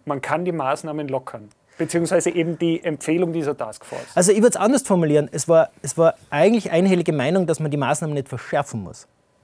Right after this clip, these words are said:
Speaker 2: Also ich würd's so sagen. Also
Speaker 1: Mhm.
Speaker 2: die Maßnahmen, die man gesetzt hat, die reichen wirklich aus, dass die Kurve ganz flach ist. Ja, ganz, ganz flach ist.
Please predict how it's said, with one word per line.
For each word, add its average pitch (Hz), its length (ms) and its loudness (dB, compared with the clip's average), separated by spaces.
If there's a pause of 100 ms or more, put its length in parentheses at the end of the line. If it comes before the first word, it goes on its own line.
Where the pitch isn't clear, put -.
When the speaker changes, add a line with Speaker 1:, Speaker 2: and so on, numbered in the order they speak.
(760)
Speaker 2:
Also 139 160 0
ich 151 80 2
würd's 147 160 0
so 156 80 4
sagen. 98 280 -2
Also 127 220 -2
Speaker 1:
Mhm. 143 360 -6
Speaker 2:
die 170 80 2
Maßnahmen, 170 440 2
die 156 80 0
man 147 140 0
gesetzt 190 440 0
hat, - 280 -2 (800)
die 156 100 4
reichen 156 440 2
wirklich 170 500 4
aus, 147 400 2 (140)
dass - 160 -6
die - 80 -8
Kurve 185 340 4 (140)
ganz 185 280 2
flach 123 300 0
ist. - 240 -12 (300)
Ja, 139 200 -10 (160)
ganz, 156 240 0
ganz 143 160 -6
flach - 240 -10
ist. - 180 -20